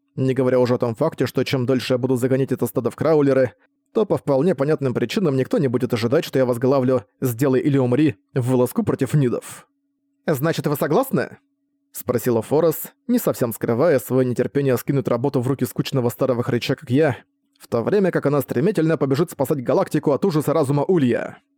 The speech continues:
Я задумался на секунду, был ли я когда-нибудь столь юный прыток, после чего решил, что нет, не был, в чём заключалась небольшая ирония,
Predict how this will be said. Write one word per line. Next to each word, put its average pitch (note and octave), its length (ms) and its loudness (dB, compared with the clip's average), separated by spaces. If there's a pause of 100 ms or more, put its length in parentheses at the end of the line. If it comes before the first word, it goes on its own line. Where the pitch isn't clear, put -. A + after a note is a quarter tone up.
(340)
Я F#3 200 0
задумался E3+ 560 0
на C3 80 0
секунду, C#3 520 0
был G#3 220 2
ли D3+ 120 4
я F3 140 4
когда-нибудь C#3 540 0
столь B2+ 240 -2
юный C#3+ 240 0
прыток, - 440 -2 (340)
после F#3+ 260 -2
чего C#3+ 220 0
решил, B2 280 0
что A#2 200 -4
нет, D#3+ 400 -2
не C3+ 200 -2
был, D3 260 2 (280)
в - 60 -20
чём F#3 220 0
заключалась E3+ 520 0
небольшая A#2+ 400 0
ирония, D#3 560 2